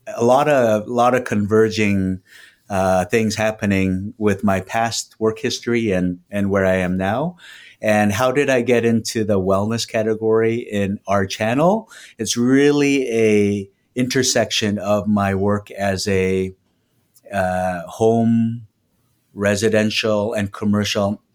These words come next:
inspector and testing agent.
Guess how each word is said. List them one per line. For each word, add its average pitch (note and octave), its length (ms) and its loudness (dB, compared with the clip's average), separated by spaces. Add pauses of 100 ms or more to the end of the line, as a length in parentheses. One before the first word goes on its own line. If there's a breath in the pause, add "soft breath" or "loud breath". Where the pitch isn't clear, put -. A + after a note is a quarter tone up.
(400)
inspector A2+ 1120 0
and F#2+ 220 -4
testing A2 540 -2
agent. E2+ 560 -6